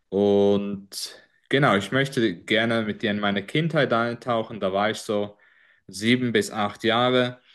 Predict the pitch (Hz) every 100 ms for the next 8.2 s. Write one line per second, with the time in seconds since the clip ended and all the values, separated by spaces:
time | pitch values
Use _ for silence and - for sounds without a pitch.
0 | - _ 98 107 107 - - 98 113 117
1 | 107 107 107 107 104 104 - _ - 92
2 | 127 151 147 - 107 104 104 107 147 156
3 | 170 113 101 98 101 95 98 101 - 117
4 | 123 _ _ _ _ _ - 98 95 107
5 | 101 98 98 - 110 110 - 104 - -
6 | 104 101 98 98 107 117 98 95 - 107
7 | 107 95 - 107 127 - 92 92 92 92
8 | 104